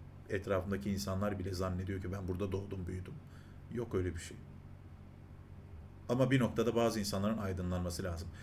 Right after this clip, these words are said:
Ben bu videoyu paylaştığım zaman dünya çapında ses getirecek.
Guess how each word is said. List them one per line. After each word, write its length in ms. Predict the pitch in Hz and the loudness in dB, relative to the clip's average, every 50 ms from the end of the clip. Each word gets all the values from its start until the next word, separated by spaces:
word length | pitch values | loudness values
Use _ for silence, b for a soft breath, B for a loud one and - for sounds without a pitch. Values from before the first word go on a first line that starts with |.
| B B B | B B B
Ben 180 | 131 151 151 143 | 6 6 6 6
bu 140 | 139 135 | 4 2
videoyu 320 | 127 120 - 117 120 123 123 | 4 8 10 12 12 12 10
paylaştığım 600 | 113 107 101 98 101 95 101 101 113 127 135 131 | 10 8 10 10 10 8 6 6 4 4 4 4
zaman 260 | 127 127 127 127 113 | 2 2 2 2 2
dünya 320 | 107 101 104 110 110 104 | 4 4 6 8 6 6
çapında 340 | 107 110 107 101 92 90 82 | 6 4 0 2 2 2 2
ses 260 | - - 104 98 - | 2 2 0 2 2
getirecek. 460 | - - 131 131 120 117 110 120 131 | 2 2 2 2 2 2 2 0 -2